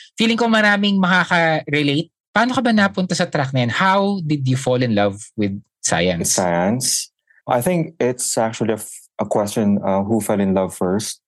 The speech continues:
Speaker 1: <laughs> Okay.
Speaker 2: <laughs> Was it, was it I or science?
Speaker 1: <laughs>
Speaker 2: No, I'm just kidding. I think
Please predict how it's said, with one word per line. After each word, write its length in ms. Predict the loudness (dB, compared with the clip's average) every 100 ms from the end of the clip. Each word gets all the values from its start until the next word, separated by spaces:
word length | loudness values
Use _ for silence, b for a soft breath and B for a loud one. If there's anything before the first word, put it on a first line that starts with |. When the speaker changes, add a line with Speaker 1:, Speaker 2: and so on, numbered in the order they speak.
| -14
Speaker 1:
<laughs> 1200 | -14 -4 -2 0 0 -2 -2 -4 0 0 2 2
Okay. 480 | 2 2 0 0 -2 -4
Speaker 2:
<laughs> 180 | -4 0
Was 160 | 0
it, 140 | 0 0
was 160 | 0
it 180 | 0 -2
I 240 | 0 0 2
or 160 | 0
science? 720 | 0 0 2 2 0 -4 -10 -8 -6
Speaker 1:
<laughs> 280 | -6 -10 -8
Speaker 2:
No, 300 | -4 -4 -6 _ -20 -6
I'm 180 | -2 0
just 160 | -2 -2
kidding. 320 | -2 -2 -4 -12 B B
I 60 | -2
think 320 | 0 -2 -6